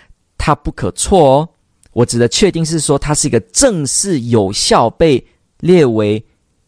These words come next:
权威性教导的言论。好，所以你现在就要明白，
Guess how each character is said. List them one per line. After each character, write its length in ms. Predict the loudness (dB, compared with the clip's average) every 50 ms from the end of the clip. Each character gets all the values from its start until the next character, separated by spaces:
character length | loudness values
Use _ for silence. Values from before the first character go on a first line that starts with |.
| _ _
权 360 | -6 -4 0 0 2 2 2 2
威 180 | 2 2 2
性 300 | 0 -4 -6 -6 -6 -6
教 240 | -2 0 0 0 0
导 200 | -2 -4 -8 -8
的 100 | -8 -10 -12
言 180 | -12 -12 -12 -8 -4
论。 200 | 0 0 0 -2 -4 -10 _ _ _ _ _ _ _ _ _ _ _ _ _ _ _ _
好， 240 | -8 -8 -8 -8 _ _ _ _ _ -6 -6 -6 -6 -6
所 160 | -2 2 2
以 180 | 2 2 0 -4 _ -20 _ _ -20 -20 _ -20 -20 _ -20 -20 _ _ _ _ _ _ -4
你 140 | 0 0 2
现 160 | 2 2 2
在 80 | 2 2
就 100 | 0 0
要 80 | 0
明 220 | 0 0 0 -2 -2
白， 280 | -2 -2 -2 -2 -4